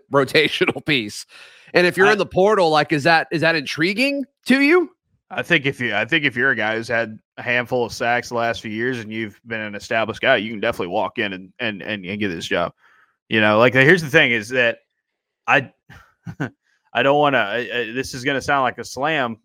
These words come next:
Speaker 2: a-, and it's not, I, I don't want to, but look at L-, Elijah McAllister's stats at Vanderbilt. This is a dude who just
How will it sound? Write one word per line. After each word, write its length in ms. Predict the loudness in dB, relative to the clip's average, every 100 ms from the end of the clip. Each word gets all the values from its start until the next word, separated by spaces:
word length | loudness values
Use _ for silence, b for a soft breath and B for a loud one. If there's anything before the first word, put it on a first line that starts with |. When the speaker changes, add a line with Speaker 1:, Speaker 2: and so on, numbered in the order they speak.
| -8
Speaker 2:
a-, 40 |
and 280 | -6 -6 -6
it's 140 | -8
not, 320 | -2 2 4 4
I, 140 | 2
I 20 | 0
don't 180 | -2 -2
want 140 | -4 -4
to, 100 | -4
but 160 | -4 -6 -6
look 200 | -4 -2
at 60 | -2
L-, 140 | -2 -4
Elijah 320 | -2 0 0
McAllister's 520 | -2 2 2 0 -6
stats 260 | -2 -4 -4
at 60 | -2
Vanderbilt. 400 | -2 0 -2 -6
This 140 | -10
is 80 | -10
a 60 |
dude 260 | -6 -4 -4
who 20 |
just 260 | -6 -12